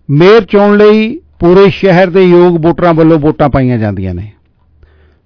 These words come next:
ਜਦੋਂ ਕਿ ਸਿਟੀ ਕਾਉਂਸਲਰ ਆਪੋ ਆਪਣੇ ਵਾਰਡ ਵਿੱਚੋਂ ਚੁਣੇ ਜਾਂਦੇ ਨੇ। ਕਾਨੂੰਨੀ ਨੁਕਤੇ ਨਜ਼ਰ ਤੋਂ ਮੇਅਰ ਸ਼ਹਿਰ ਦਾ ਚੀਫ ਐਗਜ਼ੀਕਿਊਟਿਵ ਆਫੀਸਰ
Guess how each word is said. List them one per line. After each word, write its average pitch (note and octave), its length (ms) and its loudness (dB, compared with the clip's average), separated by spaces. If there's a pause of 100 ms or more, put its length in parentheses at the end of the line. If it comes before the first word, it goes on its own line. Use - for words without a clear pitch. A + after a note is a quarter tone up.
(120)
ਜਦੋਂ F#3 280 0
ਕਿ G#3 360 2 (140)
ਸਿਟੀ B3 520 -6
ਕਾਉਂਸਲਰ F#3 720 -2 (920)
ਆਪੋ G3 320 0
ਆਪਣੇ F#3+ 380 0
ਵਾਰਡ E3 340 2
ਵਿੱਚੋਂ D#3+ 340 0
ਚੁਣੇ D3+ 300 0
ਜਾਂਦੇ D3 260 0
ਨੇ। F#3 180 -2 (1000)
ਕਾਨੂੰਨੀ A3 640 0 (100)
ਨੁਕਤੇ F#3 420 0
ਨਜ਼ਰ F3+ 280 2
ਤੋਂ F#3 440 0 (140)
ਮੇਅਰ F3+ 520 2 (160)
ਸ਼ਹਿਰ E3 480 -2
ਦਾ E3 360 0 (220)
ਚੀਫ F#3+ 280 -2 (180)
ਐਗਜ਼ੀਕਿਊਟਿਵ D3+ 600 -4 (120)
ਆਫੀਸਰ F3+ 560 -4